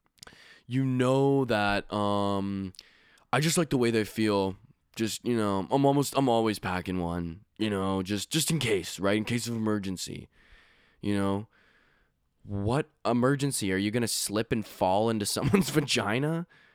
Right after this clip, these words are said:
Or what's the deal here? Well, you know, like, for protection, you know, just, like, in case, right? You know, just, like, "Just in case, right? You know, what if, what if someone tries to rape me, babe? What if I already got the condom on?"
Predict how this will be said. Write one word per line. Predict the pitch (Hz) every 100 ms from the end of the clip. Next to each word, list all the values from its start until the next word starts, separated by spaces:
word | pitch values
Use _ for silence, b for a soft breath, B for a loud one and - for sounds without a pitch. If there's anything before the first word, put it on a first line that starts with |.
| b b b _ _ _ _ _ -
Or | 117 117 117 113
what's | 110 131 -
the | 131
deal | 107 117 104
here? | 95 85 71 87 b b b b b b -
Well, | 226 196 170
you | 170
know, | 185 175 160
like, | 151 147 139 131 123 - - b b b b -
for | 180
protection, | 160 156 151 - 127 110 98 101
you | 107
know, | 110 113 120
just, | 107 -
like, | 113 101
in | 104
case, | - 113 104 90 104
right? | 98 107 117
You | 104
know, | 104 104 110 110 B B B B
just, | - -
like, | - -
"Just | 139 131
in | 147
case, | 165 160 131 127 120
right? | 113 123 127 107
You | 110
know, | 107
what | 113 151
if, | 147
what | 135 160
if |
someone | 147 156 151
tries | 139 131
to | 113
rape | 113 139 92
me, | 90 85
babe? | 82 87 98 117 b b b
What | 101 117
if | 120
I | 135 -
already | 123 135 139 127
got | 113 110
the | 101
condom | 101 101 117
on?" | 127 139 139 139